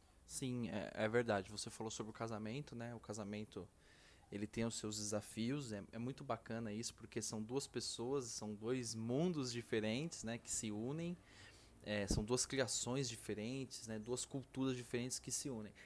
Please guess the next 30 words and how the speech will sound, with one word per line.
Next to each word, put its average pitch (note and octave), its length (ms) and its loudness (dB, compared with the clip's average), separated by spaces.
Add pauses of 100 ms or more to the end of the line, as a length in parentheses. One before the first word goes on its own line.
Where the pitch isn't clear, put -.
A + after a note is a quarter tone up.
(240)
Então, A2+ 760 -4
eu G2 360 -2
até A2 200 2
falo, G2 300 4
quando G#2 160 -4
eu G2+ 40 -2
vou G2+ 60 -6
fazer G2+ 180 -2
algum G#2 120 0
aconselhamento G#2 580 -2
com - 80 -8
o - 40 -14
pessoal, G#2 600 2 (680)
né, F2 200 -6
da F#2 200 -2
ju-, G2 140 -8 (120)
que - 100 -10
vai G#2 180 4
casar G2+ 300 0
jovem, G#2 440 4
algo G2+ 140 0
assim, G2+ 140 -2
eu G#2+ 40 -4
falo, G2+ 180 -2
"Gente, A2 320 -2
são G2+ 220 -6 (320)
duas A#2 360 0
culturas, C3 640 -2
dois B2+ 380 4
mundos, C3+ 760 0